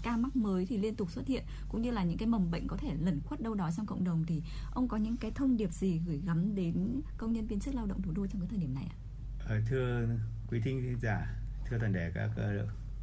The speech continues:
Speaker 2: anh chị em công nhân lao động, ờ, chúng ta có thể thấy rằng là dịch, ờ, covid mười chín, ờ,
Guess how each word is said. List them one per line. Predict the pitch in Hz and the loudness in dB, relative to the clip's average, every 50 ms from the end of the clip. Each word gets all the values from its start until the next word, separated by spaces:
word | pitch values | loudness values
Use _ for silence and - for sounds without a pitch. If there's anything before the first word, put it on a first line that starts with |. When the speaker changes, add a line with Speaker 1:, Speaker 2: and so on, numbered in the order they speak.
| - - - - - - - - - - - - - - | -6 -6 -6 -6 -6 -6 -6 -6 -6 -8 -8 -8 -6 -4
Speaker 2:
anh | - 113 107 110 | -2 0 0 2
chị | 110 | 2
em | 107 110 107 | 2 2 2
công | 117 113 | 2 2
nhân | 117 113 107 | 4 4 4
lao | 107 104 | 4 4
động, | 107 110 110 - - - - - - - - - - - - - - - - - - - - - - - | 2 2 0 -2 -2 -4 -4 -4 -4 -4 -4 -4 -6 -6 -6 -6 -6 -8 -8 -8 -8 -8 -8 -8 -6 -4
ờ, | - 101 101 98 98 | -2 -2 0 0 0
chúng | 107 113 113 | 2 2 2
ta | 123 123 120 | 2 2 2
có | 113 107 | 0 0
thể | 107 127 107 | 0 2 2
thấy | 95 - 101 | 2 2 2
rằng | 127 135 127 | 2 2 2
là | 110 101 98 98 | 2 2 2 2
dịch, | 98 - 104 101 101 - - | 2 0 0 0 0 0 0
ờ, | 104 98 95 95 95 95 92 95 95 95 95 92 92 92 90 - - - - - - - - - - - - - - - | 0 2 2 2 2 2 0 0 0 0 0 -2 -2 -2 -2 -4 -4 -6 -6 -8 -10 -10 -10 -10 -10 -8 -8 -8 -6 -4
covid | - 127 120 139 151 - | -2 0 2 2 2 2
mười | 120 110 101 110 | 2 2 2 2
chín, | 113 110 110 113 175 190 190 - - - - - - - - - 110 | 2 2 2 2 2 2 0 0 -4 -6 -6 -6 -6 -6 -4 -4 -4
ờ, | 110 95 | -2 -2